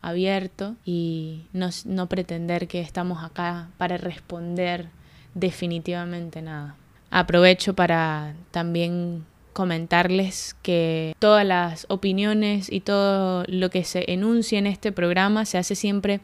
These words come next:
desde las perspectivas individuales de cada persona que las enuncie, que están condicionadas claramente por cada uno de los elementos que se intersectan en su identidad y que al ser enunciados en esta plataforma o en cualquier otra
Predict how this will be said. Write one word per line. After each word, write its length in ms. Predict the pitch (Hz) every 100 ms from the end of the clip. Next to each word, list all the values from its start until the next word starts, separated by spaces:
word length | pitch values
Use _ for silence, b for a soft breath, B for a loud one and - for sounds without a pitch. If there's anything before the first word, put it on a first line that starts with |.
| -
desde 280 | 202 196
las 200 | 185 175
perspectivas 880 | - 180 - - 175 - 262 247 220
individuales 760 | 202 190 180 175 196 220 214 180
de 120 | 180
cada 240 | 190 190
persona 420 | 180 170 190 190
que 140 | 190 180
las 180 | 165 170
enuncie, 680 | 190 240 240 220 233 240 233
que 80 | 196
están 520 | - 247 233 220 196 - - -
condicionadas 760 | - 202 190 - 196 208 196 175
claramente 540 | 202 190 190 196 190
por 200 | 180 180
cada 220 | 214 208
uno 220 | 214 220
de 80 | 202
los 140 | 180 170
elementos 640 | 170 185 196 190 196 190
que 140 | - 170
se 120 | 185
intersectan 720 | 165 165 165 214 202 - 190
en 140 | 175 175
su 140 | 175
identidad 680 | 170 165 165 175 208 226 226 - B B B B B
y 120 | 208
que 440 | 202 190 185 180 -
al 300 | 185 190 185
ser 240 | - 226
enunciados 520 | 214 196 190 214 214
en 120 | 185
esta 200 | 180 -
plataforma 600 | 185 175 165 - 202 196 180
o 40 |
en 60 | 180
cualquier 380 | 180 175 196
otra 340 | 208 220 226